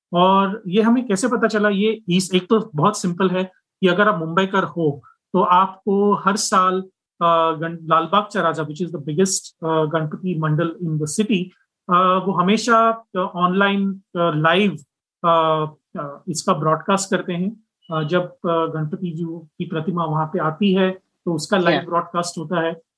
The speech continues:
Speaker 1: अ, टीवी पे होता है, केबल चैनल्स पर होता है, सैटेलाइट चैनल्स पे होता है, वेबसाइट पे होता है, YouTube पे होता है, सारे जगहों पे ये होता है।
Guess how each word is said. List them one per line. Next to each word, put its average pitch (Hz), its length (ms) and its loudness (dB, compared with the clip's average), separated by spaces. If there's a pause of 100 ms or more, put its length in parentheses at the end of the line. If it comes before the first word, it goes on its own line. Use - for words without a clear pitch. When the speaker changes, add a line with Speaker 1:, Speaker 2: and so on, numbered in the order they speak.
(160)
Speaker 1:
अ, 160 220 0
टीवी 175 260 2
पे 208 120 2
होता 190 300 4
है, 185 140 0
केबल 185 320 0
चैनल्स 190 400 0
पर 180 80 0
होता 165 200 0
है, 180 80 2
सैटेलाइट 190 440 0
चैनल्स 185 260 0
पे 190 100 -2
होता 180 380 -2
है, 180 80 2
वेबसाइट 180 540 -2
पे 196 60 0
होता 180 220 -2
है, 165 180 0
YouTube 202 360 0
पे 196 60 0
होता 180 300 0
है, 175 80 -4
सारे 190 420 0
जगहों 175 300 -4
पे 180 100 -4
ये 170 120 -2
होता 147 260 -4
है। 202 40 -10